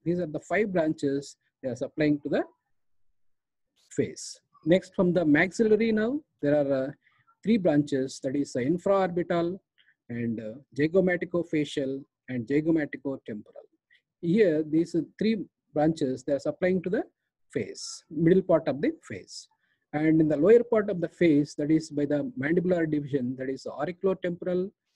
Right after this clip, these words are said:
winds the neck of the mandible, then it passes upwards and it goes, uh, into the mandib-, that is a mandibular area, then it supplies to the auricle, that is a face. Auricular, he-, here it is, uh, dividing into,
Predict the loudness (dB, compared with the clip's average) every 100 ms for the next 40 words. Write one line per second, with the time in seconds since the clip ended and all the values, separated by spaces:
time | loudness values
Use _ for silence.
0 | _ _ _ 0 2 2 0 0 0 -2
1 | -6 -4 -4 -4 -6 -4 -2 0 0 -2
2 | -2 -6 -2 2 4 2 -2 -4 -4 -4
3 | -6 -6 -10 -4 -2 -2 -4 -14 _ _
4 | -8 -6 -6 -2 0 0 -2 -6 -6 -10
5 | -6 -4 -4 -6 _ _ _ _ _ _
6 | _ _ -6 0 2 2 -2 -6 -2 0
7 | 0 -4 -4 0 4 6 6 4 2 0
8 | -4 -10 -4 2 2 0 -8 -4 -4 -4
9 | -4 -4 -4 _ _ -12 -12 -12 -20 -12
10 | -6 -4 -4 -6 -4 -6 -6 -14 -14 _
11 | _ _ _ 0 0 4 4 4 2 0
12 | 2 2 4 4 4 0 0 0 0 -2
13 | -6 0 2 4 2 0 0 -2